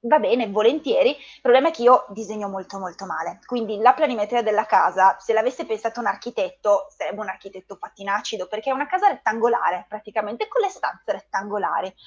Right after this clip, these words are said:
come le costruivo con i Playmobil da bambina, uguale, non mi sono spostata tanto in là.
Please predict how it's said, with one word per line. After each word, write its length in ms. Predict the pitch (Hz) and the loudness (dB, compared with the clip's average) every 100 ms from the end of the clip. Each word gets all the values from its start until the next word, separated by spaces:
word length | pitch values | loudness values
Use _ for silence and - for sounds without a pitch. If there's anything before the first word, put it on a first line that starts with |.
| - | -6
come 180 | 370 427 | -2 0
le 80 | |
costruivo 460 | 403 359 330 349 403 | -2 -4 -2 0 2
con 160 | - 254 | 2 0
i 80 | 262 | 2
Playmobil 520 | 262 254 240 226 240 | 0 2 0 -2 -2
da 100 | 226 | -2
bambina, 480 | 190 190 170 165 202 | -2 -6 -10 -4 -4
uguale, 340 | 208 143 185 | -2 -4 -4
non 120 | 214 | -6
mi 80 | 214 | -8
sono 240 | - 180 | -10 -12
spostata 460 | 180 - - 180 196 | -12 -14 -14 -10 -10
tanto 320 | 202 202 - | -10 -12 -10
in 80 | 196 | -4
là. 100 | 202 | -4